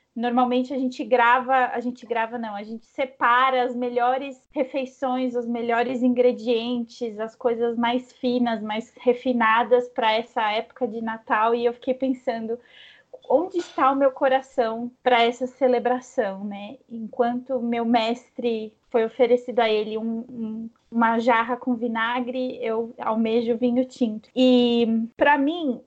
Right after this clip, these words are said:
essa semana foi muito difícil, mas ela também foi muito importante, porque o Natal nem sempre foi algo fácil de passar na minha experiência de vida, assim. Existiram certos anos que eu preferia que não tivesse <laughs> Natal pra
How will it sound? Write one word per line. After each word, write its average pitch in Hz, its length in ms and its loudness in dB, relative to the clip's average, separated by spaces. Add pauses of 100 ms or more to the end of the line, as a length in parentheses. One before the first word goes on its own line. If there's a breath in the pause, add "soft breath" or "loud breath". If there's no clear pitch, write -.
essa 269 320 2
semana 247 560 0
foi 262 200 2
muito 277 400 2
difícil, 247 600 -4
mas 233 240 -2
ela 247 180 4
também 247 420 -2
foi 262 120 -4
muito 262 260 2
importante, 233 960 -2 (120)
porque 233 880 4 (340)
o 247 120 -2
Natal 262 400 4
nem 311 240 -2
sempre 302 720 -4
foi 262 720 4 (220)
algo 240 580 2 (160)
fácil 233 460 -2
de - 80 -20
passar - 640 -8
na 226 160 -4
minha 226 220 -2
experiência 226 800 -4
de 208 220 -8
vida, 208 400 -8
assim. 196 360 -12 (200 soft breath)
Existiram 220 640 -6
certos 226 460 -2
anos 240 320 2
que 302 100 4
eu 247 60 4
preferia 277 420 2
que - 140 -4
não 320 180 2
tivesse 359 400 0
<laughs> - 20 -10
Natal 254 720 0
pra 240 480 4